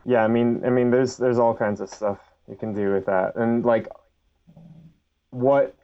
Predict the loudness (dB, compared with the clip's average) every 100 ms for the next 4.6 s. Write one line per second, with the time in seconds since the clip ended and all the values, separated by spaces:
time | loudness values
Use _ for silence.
0 | _ -2 0 0 0 -2 -4 -4 -8 -10
1 | _ -6 0 2 2 -2 -10 _ -8 -4
2 | -4 -4 -4 -2 0 2 2 0 -4 _
3 | -2 0 0 2 0 0 -2 0 2 2
4 | 0 -2 -2 -2 -2 -6